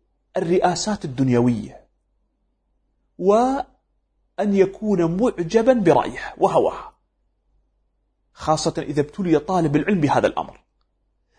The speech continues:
يعني بعض الناس يتبع هواه، يقول: "الناس تقول عني ضعيف،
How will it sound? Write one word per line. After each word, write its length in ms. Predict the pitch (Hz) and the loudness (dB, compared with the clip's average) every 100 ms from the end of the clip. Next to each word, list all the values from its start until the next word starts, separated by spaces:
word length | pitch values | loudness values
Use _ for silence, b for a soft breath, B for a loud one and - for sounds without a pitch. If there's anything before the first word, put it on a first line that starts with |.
| _ | _
يعني 140 | 127 127 | -6 -2
بعض 220 | 156 156 | 0 0
الناس 220 | 156 143 | 0 0
يتبع 360 | 151 180 143 - | -2 0 -2 2
هواه، 460 | 143 139 - - _ _ _ _ _ _ _ | 2 2 0 -10 _ _ _ _ _ _ _
يقول: 240 | 151 160 160 | -2 2 2
"الناس 280 | 185 214 - | 2 -2 -2
تقول 240 | 196 190 | 0 0
عني 180 | 196 190 | 2 4
ضعيف، 520 | 147 143 214 - | 4 2 0 -6